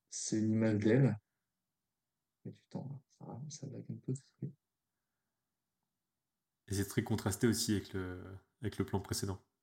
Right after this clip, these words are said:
Speaker 2: C'est vrai qu'on
Speaker 1: Ouais,
Speaker 2: dort pas trop ça en
Speaker 1: exactement,
Speaker 2: compte
Speaker 1: ouais.
Speaker 2: en réel. Hmm.
Speaker 1: En réel, en fait, en réel, si tu demandes à quelqu'un, euh, comment a commencé le plan, il va te dire, bon, bah, il, il a commencé avec Vaille, euh, qui est
Speaker 2: Ouais.
Speaker 1: prêt, qui est, qui est, qui est prête à se faire, euh, stabber par, euh,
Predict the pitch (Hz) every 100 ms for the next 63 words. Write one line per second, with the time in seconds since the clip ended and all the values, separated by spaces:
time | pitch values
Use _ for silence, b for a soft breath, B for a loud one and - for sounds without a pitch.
0 | _ - 117 - 113 104 98 110 104 107
1 | 104 113 101 95 92 92 95 98 _ 101
2 | - _ _ _ _ _ _ _ _ _
3 | _ 110 110 131 131 - 143 - - -
4 | _ _ _ - 117 120 123 147 147 -
5 | - - 117 107 131 107 - 101 120 123
6 | - _ _ _ _ - 98 95 95 120
7 | 131 123 127 113 - 104 104 123 165 -
8 | _ _ _ _ _ _ 113 104 98 104
9 | 120 117 101 95 92 90 92 - - -
10 | 95 90 92 92 - 117 98 101 98 117
11 | 104 92 90 - _ _ _ _ _ _
12 | _ _ _ - 101 - 113 101 101 -
13 | 101 95 95 - 95 117 - 104 - 101
14 | 98 98 107 98 117 113 104 95 92 90